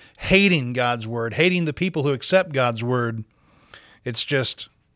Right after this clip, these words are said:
history repeats itself. If you're not learning from it, it's, uh, doomed to repeat it. If I, if I go to Acts chapter thirteen, starting in verse four, the Bible says, "So they,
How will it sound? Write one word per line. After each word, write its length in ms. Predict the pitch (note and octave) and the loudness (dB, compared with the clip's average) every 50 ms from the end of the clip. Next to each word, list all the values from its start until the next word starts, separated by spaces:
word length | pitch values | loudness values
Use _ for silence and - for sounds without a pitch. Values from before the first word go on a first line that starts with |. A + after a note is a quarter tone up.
| _ _ _ _ | _ _ _ _
history 320 | C#3+ C3 - - - D3 | 2 2 2 2 0 0
repeats 380 | C#3 C#3 C3 A#2 D#3+ E3 - - | 0 0 2 4 4 4 4 2
itself. 420 | C#3+ B2+ - D3+ D#3 E3+ - - | -2 2 4 6 6 6 4 -2
If 100 | B2+ - | -6 -2
you're 60 | D3+ | 2
not 260 | D3+ D3+ D3+ C3+ - - - - - - | 4 4 4 4 0 -6 -14 -16 -8 2
learning 400 | D3 D#3 F3 F#3 F#3 F#3 F3+ D#3+ | 4 6 6 8 6 6 6 4
from 260 | - - F3+ E3+ F3 G#3 | 4 6 6 6 8 6
it, 140 | A3+ D3 | 4 2
it's, 300 | C#3 A#2+ - - - - | -2 -8 -6 -4 -2 0
uh, 260 | C#3+ C3+ C3 C3 C3 C3 | 2 2 4 2 2 0
doomed 340 | A#2 A2+ D#3 F3 F#3 F3 D3 | 2 4 6 6 8 6 6
to 60 | C#3+ | 6
repeat 440 | C#3+ C3+ B2+ _ - - G3+ F#3+ D3+ | 4 4 2 _ 2 4 4 6 6
it. 100 | C#3+ C3+ | 4 4
If 100 | A#2+ - | 2 -2
I, 40 | C#3 | -2
if 260 | - - - - F#3+ | -2 -4 0 0 6
I 40 | G3 | 6
go 100 | G#3+ G3 | 8 6
to 80 | F3+ | 8
Acts 240 | - F3 F#3 F3+ - | 6 4 4 2 2
chapter 280 | - G3+ F3+ - - C3+ | 2 2 4 4 0 -2
thirteen, 720 | - - G3 F#3 E3+ - - - G3 G3+ F#3 D#3+ D3 C#3+ | 2 6 6 6 6 4 2 4 6 6 6 6 6 4
starting 400 | B2+ - - E3+ E3 F3 E3+ E3 | 2 4 4 6 6 6 4 4
in 140 | D#3 C#3+ C3+ | 2 2 2
verse 280 | B2 D3+ D#3+ D3+ - - | 4 4 4 4 4 2
four, 540 | - - F#3+ F#3 F3 D3+ C3+ B2 A#2+ A#2 - _ - - - - - - - _ | 0 4 6 8 8 8 6 6 2 0 -2 _ -20 -20 -20 -20 -20 -20 -14 _
the 80 | - C#3 | 0 4
Bible 240 | D#3+ D#3+ E3+ F3 D3+ | 6 6 6 6 4
says, 280 | - - E3+ D#3+ - | 6 6 6 6 6
"So 100 | - F3 | 4 4
they, 200 | D#3+ E3 D#3+ D#3+ | 6 6 6 4